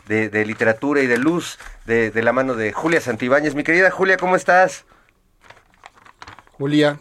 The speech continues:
Speaker 2: perdón, ¿andas por ahí? Julia.
Speaker 1: Julia, Julia, ¿andas por ahí?
Speaker 2: Algo. Ahorita, ahorita entramos en,
Speaker 1: Ahorita la,
Speaker 2: en, eh,
Speaker 1: la
Speaker 2: contacto.
Speaker 1: recuperamos.
Speaker 2: Mientras tanto, déjame decir que también tenemos mensajes de
Speaker 1: <clears throat>
Speaker 2: el señor Cruz. Dice, "Saludos a los maestros Jairo y Fer desde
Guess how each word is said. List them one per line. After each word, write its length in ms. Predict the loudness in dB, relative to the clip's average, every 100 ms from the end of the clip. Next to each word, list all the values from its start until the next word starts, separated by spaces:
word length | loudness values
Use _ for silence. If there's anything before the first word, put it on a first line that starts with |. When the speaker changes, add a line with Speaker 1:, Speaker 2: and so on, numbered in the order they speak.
| -14
Speaker 2:
perdón, 520 | -14 -14 -12 -12 -12 -14 -20 -12
¿andas 200 | -12 -10
por 180 | -6 -6
ahí? 140 | -6 -14 _ _
Julia. 340 | -12 -12 -16 -18
Speaker 1:
Julia, 200 | -8 -6
Julia, 840 | -4 -2 -2 2 4 6 4 2 -2 -10
¿andas 220 | -8 -8
por 160 | -6 -2
ahí? 320 | -2 -2 -12 -14
Speaker 2:
Algo. 360 | -12 -8 -8 2
Ahorita, 260 | 2 2 2
ahorita 220 | 4 4
entramos 380 | 4 4 2 2
en, 40 |
Speaker 1:
Ahorita 200 | 0 4
la, 280 | 4 4 4
Speaker 2:
en, 200 | 0 -2
eh, 60 | -2
Speaker 1:
la 60 | 0
Speaker 2:
contacto. 160 | 0
Speaker 1:
recuperamos. 420 | 0 0 2 4
Speaker 2:
Mientras 260 | 4 4 4
tanto, 200 | 4 2
déjame 240 | 2 2
decir 140 | 2 0
que 80 | 0
también 220 | 0 0
tenemos 200 | 2 2
mensajes 560 | 2 2 2 2 -2 -2 -20 -20 -20 _
de 760 | 2 6 8 8 8 8 6 2 -4 -8 -8
Speaker 1:
<clears throat> 320 | -10 -14 -18 0
Speaker 2:
el 100 | 2
señor 280 | 6 4
Cruz. 260 | 4 2 2
Dice, 220 | -4 -2
"Saludos 340 | 2 2 4 4
a 40 |
los 120 | 2
maestros 320 | 2 0 -2 -2
Jairo 260 | 0 0
y 40 | 0
Fer 240 | 0 0
desde 260 | 0 -2